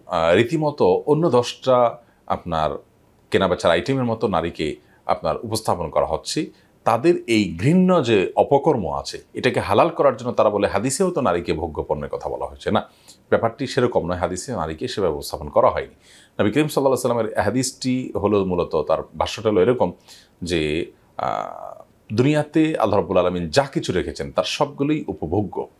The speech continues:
এর মধ্যে সবচাইতে বেশি উপভোগ্য হলো একজন সতী সাধ্বী এবং একজন ভালো জীবনসঙ্গিনী। এখানে উপভোগ্য হওয়ার মানে হলো যে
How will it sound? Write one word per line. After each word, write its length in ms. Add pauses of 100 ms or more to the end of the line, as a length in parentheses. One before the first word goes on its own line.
(640)
এর 80
মধ্যে 180
সবচাইতে 840
বেশি 380
উপভোগ্য 460
হলো 420 (300)
একজন 600 (480)
সতী 520
সাধ্বী 560
এবং 420
একজন 400 (140)
ভালো 300
জীবনসঙ্গিনী। 760 (840)
এখানে 460
উপভোগ্য 640
হওয়ার 340
মানে 240
হলো 340 (420)
যে 440